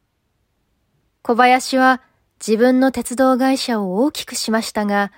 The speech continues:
小林が本当に考えていたのは、鉄道会社を大きくすることではありません。多くの人が便利なところに住んで、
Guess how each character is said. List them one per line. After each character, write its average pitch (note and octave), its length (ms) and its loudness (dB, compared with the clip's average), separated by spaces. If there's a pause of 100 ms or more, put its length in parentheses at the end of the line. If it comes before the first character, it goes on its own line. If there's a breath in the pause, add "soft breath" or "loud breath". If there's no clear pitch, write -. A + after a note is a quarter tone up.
(640 soft breath)
小 G#3 140 0
林 A3+ 400 4
が A3 180 2
本 A3 260 0
当 A#3 200 2
に A#3 180 2
考 A3+ 300 -4
え A#3+ 120 -2
て G#3 140 -10
い F3+ 100 -8
た G#3 140 -6
の G#3 160 -2
は、 F#3 200 0 (640 soft breath)
鉄 G#3+ 300 -4
道 B3 200 6
会 B3+ 200 6
社 A3+ 240 -2
を F#3 260 0
大 C#4 60 0
き - 160 -12
く - 80 -18
す - 220 -8
る A3+ 100 -2
こ A3+ 140 -6
と B3+ 120 -2
で B3 140 0
は F3+ 140 -8
あ F3+ 60 -12
り F3+ 120 -8
ま G#3+ 140 -2
せ A#3+ 200 -4
ん。 A3+ 40 -4 (1500)
多 C4 220 6
く B3+ 120 -2
の A#3 120 2
人 A#3 240 -2
が G#3+ 260 0 (480 soft breath)
便 D4 240 0
利 D#4+ 100 -2
な C#4 140 0
と A3+ 140 -6
こ B3 120 -2
ろ B3+ 80 0
に A3+ 140 0
住 A#3 240 -2
ん A3 80 -2
で、 G3 220 -8